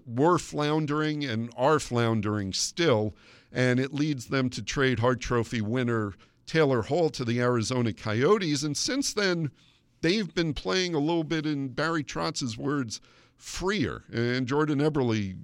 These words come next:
was searching for the right words, and I said, "Hey, you know, Barry said freer." And Jordan goes, "Exactly. That's exactly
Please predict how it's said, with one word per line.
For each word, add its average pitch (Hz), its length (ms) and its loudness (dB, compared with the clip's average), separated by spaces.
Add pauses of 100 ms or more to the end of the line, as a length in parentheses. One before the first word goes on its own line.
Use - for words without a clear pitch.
was 123 300 0
searching 139 420 0
for 131 140 -4
the 113 100 -2
right 117 240 2
words, 113 340 -2
and 110 100 -2
I 110 60 -2
said, 107 280 -4
"Hey, 143 120 -2
you 233 160 -2
know, 208 140 0
Barry 226 340 -2
said 202 240 -2
freer." 190 440 -6
And 107 180 -4
Jordan 180 340 -4
goes, 131 240 0
"Exactly. 123 680 0
That's 110 260 -6
exactly 104 800 -6